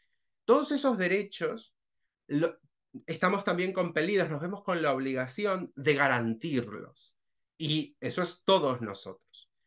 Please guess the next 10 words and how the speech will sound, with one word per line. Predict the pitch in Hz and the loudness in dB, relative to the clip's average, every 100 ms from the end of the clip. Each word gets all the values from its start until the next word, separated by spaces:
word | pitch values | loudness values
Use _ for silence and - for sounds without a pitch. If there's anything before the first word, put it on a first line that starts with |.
| _ | _
Esa | 123 185 | -6 -4
es | 175 147 | -4 0
la | 156 | 2
importancia | 151 160 160 165 185 170 | 2 2 2 2 2 -2
porque | 170 151 | -2 -6
justamente | - 185 175 170 170 165 156 | -6 0 0 2 0 0 0
una | 151 160 | 2 2
de | 160 | 2
las | 147 - - - _ | 0 -4 -14 -20 _
características, | - 147 143 156 180 - 147 - | 0 0 4 2 2 0 -2 -4